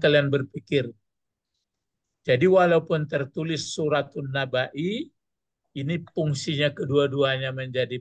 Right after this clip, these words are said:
predikat atau khabar atau sebutan, berarti tersembunyi pokok kalimatnya adalah hazihi. Nah, itu makanya bisa dijawab. Nah, coba, bisa nggak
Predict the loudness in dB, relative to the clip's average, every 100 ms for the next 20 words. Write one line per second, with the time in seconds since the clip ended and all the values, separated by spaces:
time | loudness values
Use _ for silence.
0 | -8 -4 -4 -6 -4 0 0 0 -10 -8
1 | -4 -4 0 0 -2 -4 -8 -8 -8 -8
2 | -10 -4 -2 -2 -6 _ _ _ _ _
3 | _ _ 0 0 0 -2 -10 -8 -8 -6
4 | -6 -6 -4 -4 -2 0 0 -2 -6 _
5 | _ _ _ _ _ -6 -2 -2 -2 -2
6 | -2 -2 -4 -4 -6 -6 -4 -4 -4 -6
7 | -2 -2 -2 -4 -6 -6 -8 -12 -16 -14
8 | -16 -16 _ _ _ _ _ _ _ -10
9 | -6 -6 -8 _ _ -6 -2 0 2 0
10 | 0 0 2 0 0 2 2 4 6 6
11 | 6 2 _ _ _ _ _ -18 -18 -10
12 | -6 0 0 -2 -4 -6 -2 -2 -2